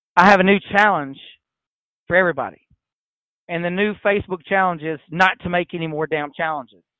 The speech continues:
People need to tone that down. You know, like the kids, they had the Tide Pod challenge, the lick the doorknob coronavirus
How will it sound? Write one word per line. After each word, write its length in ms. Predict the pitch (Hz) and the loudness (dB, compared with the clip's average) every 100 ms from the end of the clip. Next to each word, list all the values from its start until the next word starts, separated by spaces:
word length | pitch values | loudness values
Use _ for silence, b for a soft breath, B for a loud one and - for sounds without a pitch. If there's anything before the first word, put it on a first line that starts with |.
| _ _ _ _ _ _ - | _ _ _ _ _ _ -8
People 240 | 202 240 | -8 -6
need 160 | 214 202 | -6 -8
to 200 | 185 - | -10 -12
tone 260 | - 185 185 | -6 -4 -2
that 180 | 165 127 | -2 0
down. 460 | 143 147 104 101 - _ _ _ _ _ | 0 0 -4 -14 -20 _ _ _ _ _
You 80 | - | 2
know, 140 | 226 190 | 6 8
like 180 | 180 | 6
the 80 | 180 | 2
kids, 360 | 180 - 202 127 | -8 -4 -4 -4
they 80 | 160 | -4
had 140 | 147 | -4
the 60 | 147 | -6
Tide 500 | - - 175 175 147 | -14 -10 -4 -4 -4
Pod 280 | 151 135 120 - | -6 -6 -6 -8
challenge, 420 | 139 123 104 90 _ _ _ _ _ - | -6 -6 -10 -20 _ _ _ _ _ -6
the 100 | 175 | -4
lick 320 | 160 180 208 | -2 -2 -2
the 80 | 190 | -4
doorknob 640 | 147 180 190 180 170 160 | -4 -2 -2 -2 -2 -4
coronavirus 840 | 147 - 151 175 185 151 160 165 | -6 -10 -4 -2 -2 -4 -2 -2